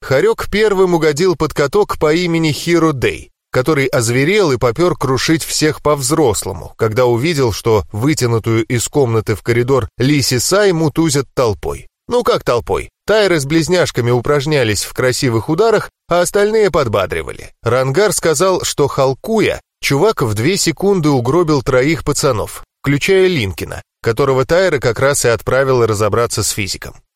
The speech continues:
Тупо поразбивал головы о стены. Хорек даже молнией влупить не успел.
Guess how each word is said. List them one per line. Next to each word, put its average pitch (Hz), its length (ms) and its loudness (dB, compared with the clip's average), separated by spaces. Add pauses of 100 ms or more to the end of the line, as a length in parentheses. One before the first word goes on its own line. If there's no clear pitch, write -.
(100)
Тупо 214 260 0
поразбивал 180 600 2
головы 123 400 2
о 107 60 2
стены. - 460 -8 (200)
Хорек 160 340 2
даже 160 280 0
молнией 156 520 2
влупить 113 460 -2
не 104 100 0
успел. - 460 -4